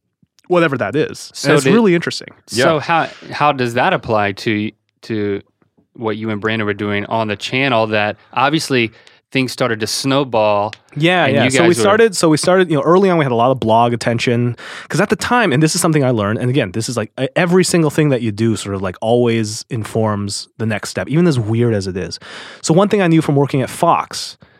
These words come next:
Speaker 1: doing video game stuff, is that video game news is very sparse. Nothing comes out. Game blogs are just always just hurting for information, because when the game starts, nothing to talk about until the first screenshots come out,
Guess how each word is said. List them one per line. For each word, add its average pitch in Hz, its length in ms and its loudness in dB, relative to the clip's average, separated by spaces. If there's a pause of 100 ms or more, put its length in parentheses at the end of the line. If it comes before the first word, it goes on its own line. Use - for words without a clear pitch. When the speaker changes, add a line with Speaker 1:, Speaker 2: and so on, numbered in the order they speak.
(120)
Speaker 1:
doing 135 220 2
video 185 220 4
game 107 160 -4
stuff, - 260 -8
is 117 100 -6
that 117 180 0
video 147 380 2
game 156 240 2
news 127 680 2 (100)
is 107 140 -2
very 104 480 -2
sparse. - 600 -8 (120)
Nothing 107 420 -2
comes 90 240 -8
out. 82 320 -8
Game 135 220 2
blogs 123 320 0
are 98 40 -8
just 95 220 -12 (240)
always 123 420 2
just - 160 -6
hurting 127 400 -2
for 117 120 -4
information, 107 340 -6
because 117 220 -2
when 120 80 -2
the 104 60 -4
game 123 200 -2
starts, - 440 2 (280)
nothing 170 320 2
to 175 80 2
talk 143 200 0
about 143 220 0
until 131 380 2
the 117 80 -4
first - 280 2
screenshots 165 400 2
come 175 180 0
out, 180 180 0